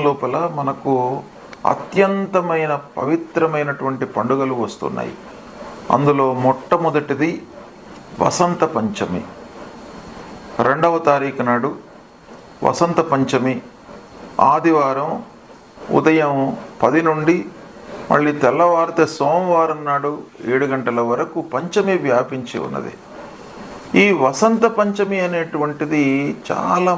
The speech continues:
ముఖ్యమైనటువంటిది. సరస్వతి అమ్మవారు ఉద్భవించినటువంటి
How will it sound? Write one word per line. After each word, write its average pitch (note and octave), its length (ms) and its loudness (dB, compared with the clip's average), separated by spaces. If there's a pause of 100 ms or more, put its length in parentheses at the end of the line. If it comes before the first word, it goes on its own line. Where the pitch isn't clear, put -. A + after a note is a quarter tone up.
ముఖ్యమైనటువంటిది. C3 1000 -2 (180)
సరస్వతి E3 640 0 (160)
అమ్మవారు C3+ 520 0 (540)
ఉద్భవించినటువంటి B2+ 1000 -2